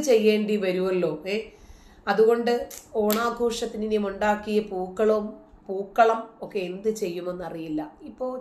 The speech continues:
ചോദിക്കട്ടെ, ഈ അമുസ്ലിങ്ങൾ ആരെങ്കിലും മുസ്ലിങ്ങളെ നിർബന്ധിച്ചോ നിങ്ങൾ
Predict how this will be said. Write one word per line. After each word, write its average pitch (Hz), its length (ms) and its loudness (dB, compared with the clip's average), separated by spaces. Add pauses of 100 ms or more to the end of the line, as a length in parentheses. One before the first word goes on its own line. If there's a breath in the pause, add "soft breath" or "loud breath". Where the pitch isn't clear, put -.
ചോദിക്കട്ടെ, 185 460 -10 (680 loud breath)
ഈ 285 60 2 (120)
അമുസ്ലിങ്ങൾ 269 640 -2 (140)
ആരെങ്കിലും 196 520 0 (160)
മുസ്ലിങ്ങളെ 220 600 -2 (140)
നിർബന്ധിച്ചോ 165 720 -6 (300)
നിങ്ങൾ 190 200 -4